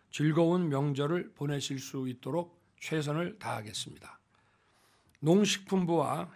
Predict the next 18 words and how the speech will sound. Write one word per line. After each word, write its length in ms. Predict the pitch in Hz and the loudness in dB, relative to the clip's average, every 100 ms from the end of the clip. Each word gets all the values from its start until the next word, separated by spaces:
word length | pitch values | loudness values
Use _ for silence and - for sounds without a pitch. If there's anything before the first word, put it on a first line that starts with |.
| - | -2
해수부를 480 | 165 160 175 170 160 | -2 0 -2 0 0
비롯한 600 | 151 147 151 147 127 123 | -2 -4 -4 -6 -6 -10
관계 560 | - 147 160 170 160 143 | -6 -2 0 0 -2 -4
부처는 640 | 135 160 143 110 147 196 - _ _ _ _ _ | -6 -4 -4 -4 -8 -10 -16 _ _ _ _ _
성수품 720 | - - 240 190 214 202 208 190 | -6 0 2 2 -2 0 0 0
공급과 880 | 156 156 151 151 - 170 170 160 - | 2 2 2 -2 -2 0 0 -4 -12
가격 420 | - 143 185 180 - | -10 0 0 0 -4
안정에 640 | 143 147 143 131 113 180 - _ _ | -2 -2 -2 -4 -6 -10 -12 _ _
차질이 420 | - 226 208 214 | -4 0 2 4
없도록 600 | 202 143 - 151 120 - _ _ _ | 4 2 -2 -4 -4 -10 _ _ _
세심하게 800 | - - 165 160 165 147 151 185 180 | -12 0 2 2 0 0 -2 -6 -8
챙겨주시기 960 | - 170 160 143 139 - 135 165 180 - | -8 -4 -4 -4 -6 -8 -8 -8 -8 -12
바랍니다. 560 | 123 117 92 - - _ _ _ _ _ _ _ | -12 -10 -14 -18 -20 _ _ _ _ _ _ _
아울러 640 | 143 160 196 208 156 180 - _ _ _ - | 4 6 8 6 4 0 -10 _ _ _ 0
연휴 420 | 151 185 196 208 | 4 6 6 4
기간 440 | 175 180 190 185 | 2 2 2 2
재난사고 760 | 160 156 165 165 160 151 147 147 | -2 2 4 4 2 0 0 -2
대응과 680 | 131 135 131 120 110 143 | 0 0 -2 -4 -6 -8